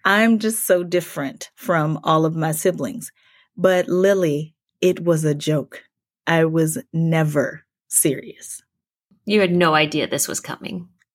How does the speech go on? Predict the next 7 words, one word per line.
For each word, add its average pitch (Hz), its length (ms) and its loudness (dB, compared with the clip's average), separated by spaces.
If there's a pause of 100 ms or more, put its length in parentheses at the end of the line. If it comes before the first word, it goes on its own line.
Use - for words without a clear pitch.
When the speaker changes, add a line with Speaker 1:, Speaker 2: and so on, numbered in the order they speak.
(160)
Speaker 1:
I 180 160 0
had 156 480 0 (100)
no 170 720 2 (160)
idea 151 640 -2 (100)
this 156 280 -4
was 147 160 -6
coming. 147 460 -12